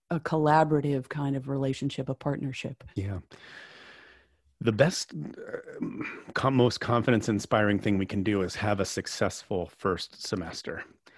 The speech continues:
Speaker 1: Ah, yeah.
Speaker 2: And, um, there's no amount of crystal ball that we can necessarily pull out and show a student that this is how it's going to magically work.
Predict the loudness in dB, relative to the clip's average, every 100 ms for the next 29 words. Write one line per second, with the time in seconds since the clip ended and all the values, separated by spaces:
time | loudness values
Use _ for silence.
0 | -8 -6 -4 -2 0 2 0 -2 0 2
1 | 2 0 -4 -8 -10 -12 -12 -12 -12 -12
2 | -10 -6 0 2 4 4 4 6 6 6
3 | 6 4 4 0 -4 _ -4 -4 -2 -4
4 | 0 0 2 2 0 -2 -4 -2 -4 -2
5 | -2 0 -2 -4 -2 0 0 -4 -2 0
6 | 2 2 -2 -4 -6 -2 0 0 0 -2
7 | -2 -2 -6 -8 -6 -4 -4 -4 -2 -2
8 | -2 -4 -4 -2 -2 -2 -4 -6 -8 -6
9 | -8 -8 -14